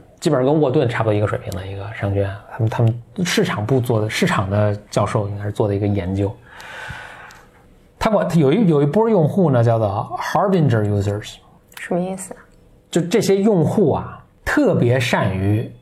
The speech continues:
Speaker 1: 用那些失败的产品。
Speaker 2: 哦。我曾经，你跟我讲了。
Speaker 1: 我跟你，我跟你讲过啊。
Speaker 2: 就他们用什么死什么。
Speaker 1: 用什么失败？他，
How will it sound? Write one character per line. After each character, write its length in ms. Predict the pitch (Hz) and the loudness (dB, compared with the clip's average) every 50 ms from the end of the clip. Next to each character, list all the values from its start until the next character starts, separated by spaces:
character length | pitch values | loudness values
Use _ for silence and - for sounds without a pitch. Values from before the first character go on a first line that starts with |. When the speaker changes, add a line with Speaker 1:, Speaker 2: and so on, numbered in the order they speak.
| _ _ _ _ _ _ _ _ _ - | _ _ _ _ _ _ _ _ _ 0
Speaker 1:
用 260 | - 196 185 151 135 | 2 2 4 4 2
那 120 | 139 131 117 | 2 2 2
些 160 | - 131 123 | 2 2 2
失 240 | 117 - - - 170 | 2 2 2 0 0
败 160 | 170 147 - | 0 0 -2
的 80 | - | -2
产 220 | - - - - - | -4 -6 -6 -6 -6
品。 200 | - - 185 - - _ _ _ _ _ _ _ _ _ - - 190 | -8 -10 -14 -18 -18 _ _ _ _ _ _ _ _ _ -12 -4 -4
Speaker 2:
哦。 120 | 190 196 180 180 180 - - - - - - - - | -2 -2 -2 -6 -8 -10 -16 -18 -18 -18 -12 -4 -4
我 60 | 185 | -4
曾 200 | 175 - 185 170 | -2 -2 -2 0
经， 160 | 170 180 170 | 2 2 2
你 120 | 170 160 156 | 2 0 2
跟 100 | 165 170 | 2 2
我 60 | 180 | 2
讲 0 | |
了。 40 | 180 | 2
Speaker 1:
我 40 | - | 2
跟 140 | 135 147 160 | 4 4 2
你， 40 | |
我 60 | 151 143 | 2 2
跟 100 | 135 143 | 2 2
你 40 | |
讲 120 | 143 123 101 | 2 2 0
过 120 | 101 107 | -2 -4
啊。 200 | 104 101 101 - - | -4 -4 -6 -8 -8
Speaker 2:
就 100 | - - | -2 0
他 140 | - 233 254 | 2 2 4
们 80 | 247 254 | 4 4
用 180 | 269 269 247 | 4 4 4
什 140 | 240 233 185 | 2 0 -2
么 160 | 160 180 175 | -2 0 0
死 260 | 175 175 - - 247 240 | 0 0 -2 -2 0 2
什 60 | 240 | 2
么。 60 | 233 | 4
Speaker 1:
用 80 | 202 165 | 4 4
什 80 | 147 | 2
么 80 | 143 131 | 2 2
失 80 | 113 | 2
败？ 200 | 135 120 117 - - - - - - | 2 0 0 -4 -8 -14 -16 -12 -4
他， 100 | - | -2